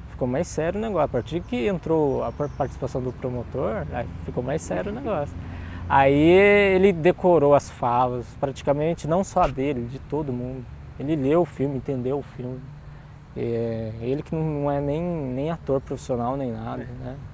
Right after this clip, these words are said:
Speaker 1: Mas é, ele, acho que ele fez um pouco o trabalho dele de chefe mesmo. Então, caiu legal com ele. E daí surgiu a amizade também. Conforme a, no, nos bastidores mesmo, a gente se tornou muito amigos.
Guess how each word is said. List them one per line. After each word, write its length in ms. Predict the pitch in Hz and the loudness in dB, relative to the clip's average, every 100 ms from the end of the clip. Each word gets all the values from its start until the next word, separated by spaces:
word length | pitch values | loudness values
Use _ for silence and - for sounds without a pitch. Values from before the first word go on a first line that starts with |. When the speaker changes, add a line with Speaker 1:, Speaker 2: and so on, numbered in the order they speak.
| - - - - - | -16 -16 -16 -14 -6
Speaker 1:
Mas 280 | 120 120 123 | -2 0 2
é, 340 | 131 139 131 | 4 4 2
ele, 140 | 135 | 2
acho 180 | 147 143 | 2 2
que 60 | 165 | -2
ele 80 | 160 | -2
fez 240 | 170 170 | 0 2
um 240 | 190 180 | 2 0
pouco 300 | 160 175 175 | 0 0 2
o 240 | 196 202 196 - | -2 -2 -6 -6
trabalho 340 | 208 208 220 | -4 -2 -2
dele 180 | 208 202 | -2 -4
de 80 | 226 | -8
chefe 460 | - 190 233 - | -6 -6 -6 -10
mesmo. 380 | 135 135 127 123 - | -8 -6 -6 -8 -12
Então, 120 | 143 143 156 160 160 156 151 | -12 -12 -12 -12 -12 -14 -8
caiu 260 | - 156 180 - - - - | -2 0 -2 -8 -18 -16 -6
legal 460 | 143 175 156 196 208 | -4 -2 0 -2 -4
com 80 | 139 | -4
ele. 320 | 131 156 185 - - - - | -2 -2 -4 -10 -20 -14 -2
E 160 | 180 196 | 2 6
daí 200 | 226 226 | 8 8
surgiu 360 | 247 240 208 | 6 6 6
a 40 | 233 | 6
amizade 680 | 277 247 202 226 254 160 | 4 0 2 2 0 -2
também. 360 | 123 123 113 113 131 | -4 -4 -4 -6 -12
Conforme 520 | - 123 - 131 151 165 | -12 -10 -4 -4 -4 -4
a, 120 | 147 | -4
no, 160 | 123 120 117 117 | -4 -6 -6 -8
nos 100 | 123 | -2
bastidores 680 | 135 135 - 131 131 180 151 | -2 -2 -6 -2 0 -2 -4
mesmo, 240 | 135 151 | -6 -6
a 20 | |
gente 200 | 156 175 | -6 -10
se 100 | - | -10
tornou 300 | - 170 170 | -8 -6 -6
muito 600 | 175 170 156 170 - 185 196 | -8 -6 -6 -8 -8 -10 -10
amigos. 460 | 185 175 170 147 | -8 -8 -8 -10